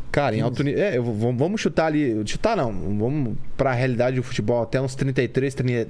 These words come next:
Speaker 1: trinta e quatro, assim, que
Speaker 2: É.
Speaker 1: tu, tu consegue realmente, né?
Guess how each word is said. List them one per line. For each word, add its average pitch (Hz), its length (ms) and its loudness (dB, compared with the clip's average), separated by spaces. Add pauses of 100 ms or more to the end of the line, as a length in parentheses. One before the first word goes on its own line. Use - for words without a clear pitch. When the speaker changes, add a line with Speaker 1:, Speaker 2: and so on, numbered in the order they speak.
Speaker 1:
trinta 139 260 0
e 117 40 -2
quatro, 131 420 0
assim, 117 240 0
que - 140 -6
Speaker 2:
É. 95 200 0
Speaker 1:
tu, - 40 -6
tu 120 60 0
consegue 120 440 0
realmente, 110 520 0
né? 107 200 -2